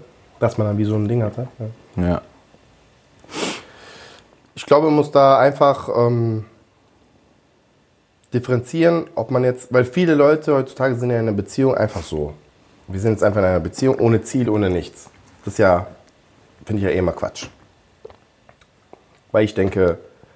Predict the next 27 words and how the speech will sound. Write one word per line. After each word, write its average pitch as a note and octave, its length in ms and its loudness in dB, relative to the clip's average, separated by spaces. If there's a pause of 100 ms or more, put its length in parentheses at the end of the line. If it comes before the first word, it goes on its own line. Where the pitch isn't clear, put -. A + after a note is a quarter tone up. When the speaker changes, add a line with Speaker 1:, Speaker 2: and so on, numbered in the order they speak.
(1200)
Speaker 1:
entweder C#3 400 2
du A#2 160 -2
willst F#3+ 440 0
was E3 320 4
oder A#2+ 160 0
du A2 120 0
willst G#2+ 240 0
es - 160 -8
nicht, D#2 280 -10
weißt - 180 -8
du, C#2+ 40 -10
was - 60 -16
ich - 60 -18
meine? A#1+ 180 -12
So, D2 140 -10
entweder G2+ 420 -2
du, - 80 -10 (140)
du, G#2+ 300 -10 (200)
jemand, C3 340 0
jemand D#3 180 4
einfach D3 200 2
so D3 120 -2
zusammen C#3+ 360 0
zu D3 100 -14
sein, C3+ 380 0
ist - 180 -8
das - 280 -12